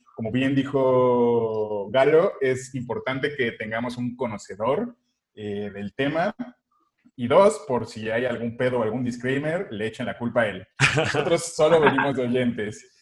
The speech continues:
Este, damas y caballeros, aquí está con ustedes Alex Aguirre Tanús, un profesor, amigo y colega de esta plataforma, Filmadores. Hola, Alex, ¿cómo estás?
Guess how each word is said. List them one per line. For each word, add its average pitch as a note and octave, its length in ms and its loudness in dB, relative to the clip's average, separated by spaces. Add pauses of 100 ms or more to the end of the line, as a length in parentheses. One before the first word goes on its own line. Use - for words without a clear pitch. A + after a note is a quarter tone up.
(100)
Este, A#2 1300 0
damas D#3 320 2
y B2 60 -6
caballeros, C3+ 440 4
aquí B2+ 220 -6
está C3+ 320 0
con A#2+ 160 0
ustedes D#3+ 840 0
Alex D3+ 500 2
Aguirre C3+ 500 -2
Tanús, D#3+ 600 -2
un B2+ 320 -6
profesor, C#3+ 720 -4
amigo C#3 640 -2
y G2+ 880 -12 (320)
colega C#3 520 4
de B2 140 0
esta - 220 -4
plataforma, C3 840 -2
Filmadores. A#2+ 560 -2
Hola, C#3 160 2
Alex, A#2+ 280 -2
¿cómo A#2 160 -6
estás? - 460 -14